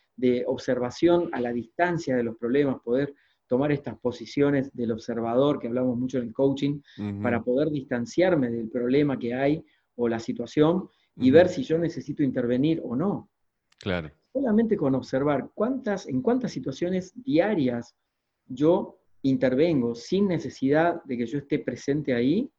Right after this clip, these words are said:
Speaker 1: ya si empiezo a limpiar todo eso, mi vida me va a rendir mucho más. Tengo amigos que, eh, me, me conocen de hace años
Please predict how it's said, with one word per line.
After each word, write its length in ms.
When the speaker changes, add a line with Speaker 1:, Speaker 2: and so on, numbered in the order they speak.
Speaker 1:
ya 380
si 160
empiezo 260
a 40
limpiar 500
todo 260
eso, 220
mi 160
vida 200
me 120
va 80
a 40
rendir 260
mucho 260
más. 220
Tengo 260
amigos 560
que, 280
eh, 440
me, 360
me 120
conocen 380
de 80
hace 220
años 480